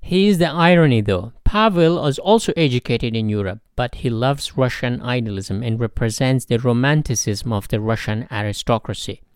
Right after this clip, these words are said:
Pavel also has a deep disdain for the Europeans, especially the Germans, whom he calls Teutons out of contempt. For him, nihilism is a kind of European brutalist style that is cold, rational, and lacks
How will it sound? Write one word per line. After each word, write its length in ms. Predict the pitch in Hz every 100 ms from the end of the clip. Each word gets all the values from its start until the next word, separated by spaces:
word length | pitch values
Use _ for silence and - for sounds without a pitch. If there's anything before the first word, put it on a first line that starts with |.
| - -
Pavel 500 | - 208 185 190 -
also 380 | 160 190 185 165
has 300 | 139 135 123
a 120 | 120
deep 440 | 110 147 156 156 -
disdain 540 | 127 - 151 127 107
for 160 | - 107
the 120 | 104
Europeans, 680 | 104 107 - 135 101 92 -
especially 580 | - - 190 180 135
the 120 | 107 101
Germans, 580 | 120 120 101 95 101 -
whom 220 | 127 123
he 180 | 151 175
calls 440 | - 113 120 - -
Teutons 600 | 190 156 - 104 104 -
out 220 | 107 107
of 140 | 110 -
contempt. 640 | 117 - 139 - - - _ _ _
For 180 | - 190
him, 320 | 196 208 190
nihilism 460 | 180 185 175 170 160
is 100 | 139
a 60 |
kind 260 | - 160 147
of 160 | -
European 640 | 131 127 131 - 139 127 113
brutalist 640 | 143 170 - 131 110 -
style 500 | - - 117 110 113
that 160 | 101 104
is 160 | 104
cold, 600 | - - 123 123 127 123 -
rational, 520 | 127 - - 135 143
and 240 | 175 117 135
lacks 340 | 120 -